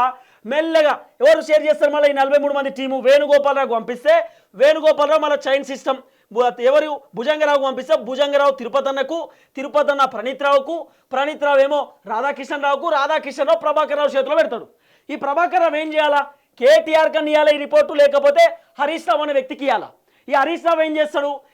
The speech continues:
ఈ హరీష్ రావు మెల్లగా కల్వకుంట్ల చంద్రశేఖర్ రావు సార్కు దృష్టికి తీసుకుపోతాడు. ఈ కేసీఆర్ మళ్ళా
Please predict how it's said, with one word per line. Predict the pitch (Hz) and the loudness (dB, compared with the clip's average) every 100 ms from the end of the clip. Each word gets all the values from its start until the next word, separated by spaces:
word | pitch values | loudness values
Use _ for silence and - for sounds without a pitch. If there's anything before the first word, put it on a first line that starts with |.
| - | 0
ఈ | |
హరీష్ | 269 285 302 | 0 0 -2
రావు | 320 | -2
మెల్లగా | 294 285 302 285 269 - _ - | -2 -2 0 2 0 -2 _ -6
కల్వకుంట్ల | 254 320 330 330 311 311 302 | -2 0 0 0 -2 0 -2
చంద్రశేఖర్ | 285 311 320 285 285 | -2 -2 -2 -4 -2
రావు | 277 | -2
సార్కు | 269 240 240 254 | -2 -6 -6 -8
దృష్టికి | 196 226 240 285 | -10 -12 -12 -12
తీసుకుపోతాడు. | 294 277 247 220 - _ _ - | -6 0 0 0 -12 _ _ -14
ఈ | 311 | -4
కేసీఆర్ | 277 339 330 320 311 | 2 2 2 -2 -2
మళ్ళా | 285 277 269 | -2 0 2